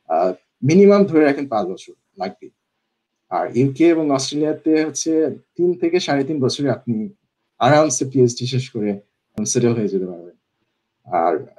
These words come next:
তার কারণটা আমি একটু পরেই explain করছি যে কেন North আমেরিকাতে time বেশি লাগে আর কেন ইউকে, অস্ট্রেলিয়াতে টাইমটা কম লাগে। তার কারণ হচ্ছে কোর্স ওয়ার্ক। North আমেরিকাতে আপনার পিএইচডি করার, মানে, research করার সাথে সাথে একটা নির্দিষ্ট credit or course ওয়ার্কটা শেষ করতে হয়,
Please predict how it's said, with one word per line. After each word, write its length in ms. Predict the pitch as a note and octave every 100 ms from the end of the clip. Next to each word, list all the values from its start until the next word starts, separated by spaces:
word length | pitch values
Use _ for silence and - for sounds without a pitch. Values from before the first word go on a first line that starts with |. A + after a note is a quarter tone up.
| - -
তার 180 | C#3
কারণটা 420 | F#3 F3+ F#3 F#3+ F3
আমি 140 | E3
একটু 180 | - E3 _
পরেই 380 | C3 C3 C#3 C3 -
explain 300 | B2+ - B2+
করছি 320 | A2+ A2 - B2+
যে 160 | C#3
কেন 320 | - A#2+ C3+
North 240 | D#3 C#3+ C#3+
আমেরিকাতে 400 | C#3+ C3+ C#3 C3+
time 280 | B2+ A#2+ A#2
বেশি 220 | A#2 A#2+
লাগে 240 | G#2+ G#2+
আর 100 | G2+
কেন 260 | G2 G2 G2 G2 - _ _ -
ইউকে, 200 | G#2 G#2+
অস্ট্রেলিয়াতে 520 | G#2 - G2 G2 -
টাইমটা 360 | - F2 F2 F2+
কম 300 | - F#2 F2
লাগে। 200 | - - _
তার 160 | G#2 A#2+
কারণ 200 | D3 D#3
হচ্ছে 400 | D3+ D3+ C3 - _ -
কোর্স 300 | - - F#2
ওয়ার্ক। 180 | - _ _ _ _ _ _ _ _ G#2
North 200 | A#2 D3
আমেরিকাতে 640 | D3+ E3 E3 D#3+ E3 E3
আপনার 280 | C#3 - C#3
পিএইচডি 440 | C3+ C3 C3 D3
করার, 420 | C#3 B2+ B2 C3 A2+
মানে, 200 | G2+ G2
research 380 | A#2 B2+ B2
করার 200 | - A2
সাথে 260 | B2 A#2 B2
সাথে 280 | C#3 C3 C3
একটা 240 | A2 G#2+
নির্দিষ্ট 380 | G2 G2+ G2 -
credit 380 | - G2+ G#2 G#2
or 220 | G2 G2
course 320 | F#2+ F#2 -
ওয়ার্কটা 320 | F2+ - E2+ -
শেষ 220 | - -
করতে 260 | - -
হয়, 180 | F2 E2+